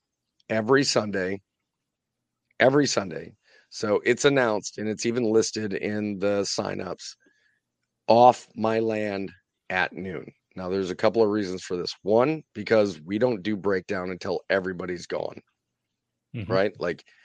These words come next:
Speaker 1: because once everybody's gone, we go through all the areas. We make sure people didn't leave stuff behind. If they did, we set it off to the
Speaker 2: <clears throat>
Speaker 1: side. But two, there's a lot of stuff to break down. And I've already got a dedicated team to help me break that down. And we break it down. Richie's been there to help me break down before.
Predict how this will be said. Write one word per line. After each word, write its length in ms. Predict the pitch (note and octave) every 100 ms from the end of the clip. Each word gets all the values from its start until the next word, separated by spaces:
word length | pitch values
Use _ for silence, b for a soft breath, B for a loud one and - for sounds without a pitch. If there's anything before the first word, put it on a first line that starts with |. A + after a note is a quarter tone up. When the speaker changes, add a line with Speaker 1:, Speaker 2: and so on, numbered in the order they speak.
| b b
Speaker 1:
because 300 | - G#2 G#2+
once 200 | G2+ A#2+
everybody's 400 | B2+ B2 A#2+ A2+
gone, 280 | D3+ D#3 D#3
we 100 | B2+
go 160 | A#2+ A2+
through 200 | G#2 G#2
all 100 | F#2
the 120 | E2+
areas. 380 | A#2 A2+ A2 F2
We 100 | F#2
make 200 | F#2 F2+
sure 120 | F#2
people 260 | G2 F#2
didn't 200 | F2+ F2
leave 160 | E2 F2
stuff 180 | - F2
behind. 380 | F2+ G2 A#2 A2
If 100 | -
they 120 | E2+
did, 240 | F2 G#2
we 120 | F#2+ F2
set 200 | - F2+
it 60 |
off 140 | F2+ -
to 80 | F#2+
the 80 |
Speaker 2:
<clears throat> 0 |
Speaker 1:
side. 320 | F2 A#2+ A#2+ A#2 b b b b -
But 200 | A2 -
two, 400 | G#3+ F3 D3 C#3 _ _ _
there's 140 | C#3 C#3
a 40 |
lot 140 | D#3
of 60 | D3
stuff 180 | - B2+
to 80 | A2
break 200 | C3 A2
down. 200 | B2+ E2 - _
And 100 | G2+
I've 120 | G#2 G#2
already 220 | A2+ A2+
got 160 | A2+
a 80 | A2
dedicated 640 | G2 G2 G#2 A2 A#2 A#2
team 240 | A2 G2+ G2
to 60 |
help 200 | G2 G2
me 80 | F#2+
break 240 | F#2+ G2+ G2
that 180 | A#2
down. 320 | - F2 D#2+ F#2
And 100 | -
we 120 | G2 G#2
break 260 | G2+ G#2
it 80 | G#2
down. 180 | F#2+ F#2+
Richie's 360 | D#2+ G2+ B2 A2+
been 160 | G2+
there 160 | F#2+ G2
to 80 | G2+
help 140 | F#2+
me 100 | F2+
break 220 | F#2+ F#2+
down 220 | F#2 F2 E2
before. 420 | F2 F2+ F#2+